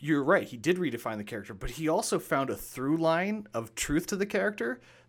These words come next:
that retroactively you can find him in the past versions of the character, eh, if that makes sense. Like, we all frame it on him,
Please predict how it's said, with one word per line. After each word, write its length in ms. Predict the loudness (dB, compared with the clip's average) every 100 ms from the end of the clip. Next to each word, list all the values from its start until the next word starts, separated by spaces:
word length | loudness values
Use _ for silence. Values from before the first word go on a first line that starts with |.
| -2
that 280 | 4 4 2
retroactively 840 | 4 4 6 4 6 4 2 0
you 140 | -2 -2
can 160 | -6
find 420 | -4 -2 0 0 0
him 360 | -2 -2 -4 -12 _
in 320 | -4 -2 -2 -4
the 120 | -4
past 460 | 0 2 2 2 -2
versions 340 | -4 -4 -8
of 80 | -8
the 80 | -6
character, 400 | -6 -6 -6 -2
eh, 160 | 0
if 140 | 2 4
that 120 | 4
makes 180 | 4 2
sense. 500 | 0 0 -4 -10 -4
Like, 160 | -4 -2
we 140 | 2
all 280 | 6 8 6
frame 360 | 2 -2 0 0
it 100 | -2
on 220 | -2 -2
him, 340 | -4 -6 -8